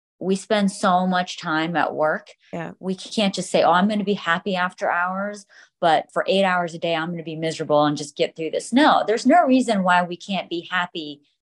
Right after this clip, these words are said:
Speaker 1: at work and at home and really pump up our productivity everywhere we are. And then you just feel so much more satisfied with your life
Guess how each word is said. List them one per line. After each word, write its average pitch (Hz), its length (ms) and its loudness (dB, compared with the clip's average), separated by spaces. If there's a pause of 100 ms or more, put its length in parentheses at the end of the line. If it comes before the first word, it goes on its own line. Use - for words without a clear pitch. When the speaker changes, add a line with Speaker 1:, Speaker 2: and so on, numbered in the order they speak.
(100)
Speaker 1:
at 202 260 4
work 175 340 -6 (140)
and 202 220 -8
at - 100 -6
home 160 540 -10 (400)
and 170 220 -2
really 196 580 2
pump 202 220 -2
up 185 120 2
our 170 100 2
productivity 160 720 -2
everywhere 147 380 0
we 139 160 -4
are. - 220 -4
And 190 120 -4
then 233 160 4
you 247 80 4
just 240 220 -10
feel 247 180 -2
so 214 220 -6
much 214 340 -8 (380)
more 190 160 4
satisfied 143 1000 0 (240)
with 180 200 -2
your 175 120 0
life 170 300 2